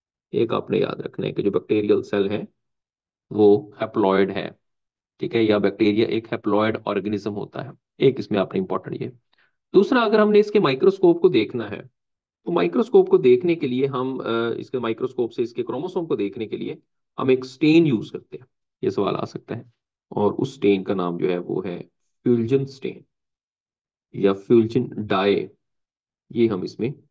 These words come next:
एक stain के तौर पर इसको इस्तेमाल करते हैं। और ये जो nuclear डीएनए आप जानते हैं, सारी की सारी ग्रोथ को, metabolic activities को ये, अ, control करता है। एक bacteria जिसको as a experiment ये देखा गया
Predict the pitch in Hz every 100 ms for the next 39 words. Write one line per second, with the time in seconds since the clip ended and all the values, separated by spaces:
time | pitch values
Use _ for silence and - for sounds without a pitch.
0 | - 98 - 120 98 92 95 95 - -
1 | - - - - - - - - - 120
2 | 117 113 110 110 _ _ _ - 123 120
3 | 113 120 113 104 101 101 101 95 92 92
4 | 95 92 92 92 92 92 90 92 - 101
5 | 98 98 104 98 92 92 92 92 - 101
6 | 92 87 - - 107 147 _ _ _ _
7 | - 101 - 101 - - - - - 95
8 | - _ _ _ 185 190 185 - 147 151
9 | 156 160 156 _ _ _ _ _ _ -
10 | 131 131 127 120 123 120 - 131 165 160
11 | 135 - 123 101 98